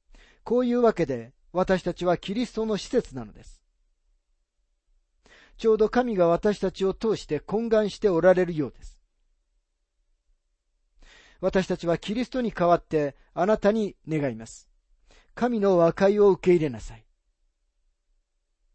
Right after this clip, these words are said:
とても多くの人々が神様を勝ち取るためには、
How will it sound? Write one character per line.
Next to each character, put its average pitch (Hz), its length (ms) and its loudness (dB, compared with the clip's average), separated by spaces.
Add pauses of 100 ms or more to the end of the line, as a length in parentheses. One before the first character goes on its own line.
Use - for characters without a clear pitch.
(2250)
と 196 140 -2
て 254 120 -4
も 262 200 0
多 277 60 -4
く 233 100 -6
の 190 100 0
人 180 240 -2
々 147 240 -4
が 120 300 -8 (340)
神 262 240 -4
様 214 280 0
を 196 140 0
勝 160 200 -4
ち - 80 -18
取 220 160 0
る 214 80 -6
た 196 120 2
め 180 120 -4
に 156 100 -4
は、 180 300 -2